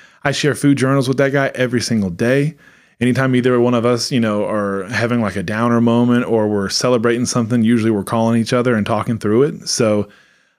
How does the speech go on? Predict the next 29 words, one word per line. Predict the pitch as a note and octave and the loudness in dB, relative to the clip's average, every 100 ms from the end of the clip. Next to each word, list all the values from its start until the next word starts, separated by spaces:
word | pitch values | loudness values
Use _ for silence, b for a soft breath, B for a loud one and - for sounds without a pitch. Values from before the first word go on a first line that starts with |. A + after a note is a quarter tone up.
| _ | _
um, | A2+ G#2 G2 F2+ E2 - _ | -2 0 2 0 -4 -10 _
he's | - E3 F3+ | 0 2 4
incredible. | F#3+ D3 C#3+ B2 G2+ | 2 2 0 2 0
And | A2+ | 2
he's | D3 C#3+ | 0 2
just | D#3 | 0
been | - C3 | 2 0
a | |
big | A2 B2 B2 | 2 0 0
inspiration | A2+ - A#2 - A#2 | -2 0 0 0 0
to | |
me | A2 A#2+ | 2 2
because, | A2 A#2+ G#2+ G2 b b b b _ _ _ | 0 0 -2 -4 b b b b _ _ _
you | B2 | -2
know, | B2 A2 | 0 2
we've | G#2 C#3+ | 2 2
both | A2 F#3+ E3 | 2 0 0
had | C#3+ | 0
our | A2+ | 0
struggles | F#2+ - A#2+ A2+ C3 A2 | -2 -4 -2 0 -2 -2
with | G#2+ | -4
weight | F#2+ G#2+ C3+ - - _ _ _ | -2 -2 -2 -10 -20 _ _ _
and, | A2+ G#2+ G#2 | 0 0 -2
you | C#3+ | -2
know, | B2 G#2+ | 0 2
and | A2 | 2
we | A2+ | 0
still | - D3 | 2 0
continue. | - G#2+ F#3 G3 A#2 G#2 | 0 -2 2 4 4 0